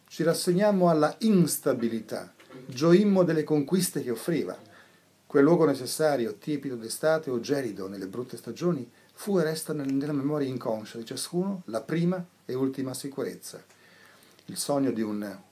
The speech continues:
desiderio dimenticato è presente. Il messaggio che tutto ciò che ha a che vedere con la terra è ora rassicurante, ora inafferrabile. Chi nasce in campagna, tutto questo lo comprende al volo.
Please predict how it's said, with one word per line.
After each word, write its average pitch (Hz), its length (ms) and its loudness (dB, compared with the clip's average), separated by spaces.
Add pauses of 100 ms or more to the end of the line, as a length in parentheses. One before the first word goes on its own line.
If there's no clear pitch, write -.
(360)
desiderio 127 540 2
dimenticato 120 720 -2
è 120 80 -2
presente. 101 680 -12 (500)
Il 151 100 -6
messaggio 117 560 -2
che 139 160 -10
tutto 180 280 -4
ciò 127 300 -4
che - 160 -8
ha 160 60 0
a 147 60 -8
che - 140 -12
vedere 127 460 -2
con 151 260 -2
la 107 140 -4
terra 156 600 -6 (600)
è 185 240 -2
ora 120 320 2
rassicurante, 156 920 -8 (360)
ora 160 300 -4
inafferrabile. - 880 -10 (720)
Chi 196 160 -2
nasce 208 320 0
in 135 100 -4
campagna, 113 640 -6 (600)
tutto 175 300 0
questo 143 580 -2
lo 110 120 -4
comprende 98 480 -4
al 90 80 -6
volo. 117 440 6